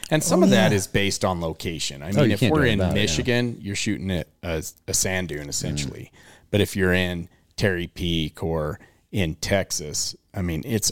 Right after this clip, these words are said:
Speaker 1: all rock.
Speaker 2: Yeah.
Speaker 1: The entire thing is
Speaker 2: Oh,
Speaker 1: rock.
Speaker 2: yeah. Those, yeah, you miss,
Speaker 1: So it's
Speaker 2: you
Speaker 1: an
Speaker 2: can say
Speaker 1: arrow
Speaker 2: goodbye.
Speaker 1: eater.
Speaker 2: Yeah.
Speaker 1: Yeah.
Speaker 2: You can say goodbye to that arrow. Um, so, yeah, what, what do you say when people ask you? Or is it on the website? Does it tell you, uh, like, what recommend, how,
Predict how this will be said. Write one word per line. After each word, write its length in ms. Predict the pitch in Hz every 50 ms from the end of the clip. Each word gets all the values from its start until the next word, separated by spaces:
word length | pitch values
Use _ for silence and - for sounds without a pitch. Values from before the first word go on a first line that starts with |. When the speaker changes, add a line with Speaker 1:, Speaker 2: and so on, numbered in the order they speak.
| - -
Speaker 1:
all 240 | - 80 80 71 67 -
rock. 420 | - - - - - - - - - - - -
Speaker 2:
Yeah. 220 | - - - 85 - _ _
Speaker 1:
The 120 | 127 123 107
entire 360 | 90 - - 90 78 71 -
thing 240 | - - - - -
is 120 | - - -
Speaker 2:
Oh, 60 | -
Speaker 1:
rock. 160 | 76 73 76
Speaker 2:
yeah. 160 | 69 71 - - -
Those, 260 | 110 107 95 - - -
yeah, 260 | - - 98 90 78 78
you 180 | 87 101 107
miss, 260 | 107 107 104 104 -
Speaker 1:
So 100 | - 151
it's 120 | 151 143 -
Speaker 2:
you 60 | 101
Speaker 1:
an 60 | - 95
Speaker 2:
can 100 | 92 87
say 120 | 87 98
Speaker 1:
arrow 40 | 87
Speaker 2:
goodbye. 340 | - 80 87 85 80 76 73
Speaker 1:
eater. 100 | 73 - -
Speaker 2:
Yeah. 160 | 87 87 - -
Speaker 1:
Yeah. 220 | 110 87 - -
Speaker 2:
You 80 | 98 95
can 100 | 104 95
say 140 | - 101 90
goodbye 380 | 82 76 85 78 78 78 - - - - - - - - - - - - -
to 100 | - 113
that 220 | 92 87 85 80
arrow. 420 | 80 80 78 78 76 73 - 98 -
Um, 440 | - 92 90 87 85 82 82 82 82
so, 180 | - 131 123
yeah, 140 | 123 123 131
what, 180 | 120 127 113 123
what 140 | 147 156 190
do 40 |
you 80 | 208 220
say 140 | - - 120
when 80 | 107
people 220 | 104 110 92 95 95
ask 240 | 90 90 - - 110
you? 120 | 101 113
Or 200 | 117 117 131 131
is 120 | 123 110
it 40 | 123 117
on 100 | 113 113
the 60 | 107
website? 360 | 107 117 120 - - 131 131
Does 120 | 127 113 104
it 80 | 104 -
tell 280 | - 117 110 110 110
you, 400 | 110 110 110 110 110 107 104 98 90 104
uh, 180 | 107 104 101
like, 180 | 98 101 95 -
what 160 | 107 95 -
recommend, 460 | 101 110 104 - 101 104 104 104 98
how, 120 | 98 95